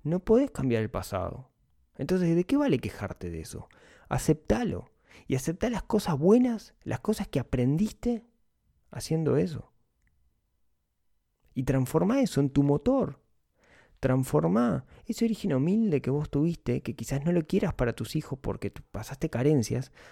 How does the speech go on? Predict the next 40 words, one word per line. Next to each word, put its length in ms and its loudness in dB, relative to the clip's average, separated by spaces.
transformalo 460 0
en 100 0
tu 100 0
motor, 560 4
pero 140 0
en 60 0
vez 100 2
de 160 2
pararte 500 -4
y 60 0
echarle 340 0
la 120 0
culpa 420 2
a 20 -4
mi, 160 -2
mi 180 -2
juventud 440 -4
fue 180 0
horrible, 680 -2
decir, 240 2
"No, 220 2
yo 160 -2
no, 180 -4
esto 360 0
es 40 2
mi 140 2
motor 420 4
para 160 -4
salir 300 0
adelante, 420 2
yo 160 -2
no, 140 -4
no 160 0
quiero 180 2
que 120 0
mis 200 0
hijos 260 0
vivan 280 0
esto". 360 -6
Recuerden, 560 0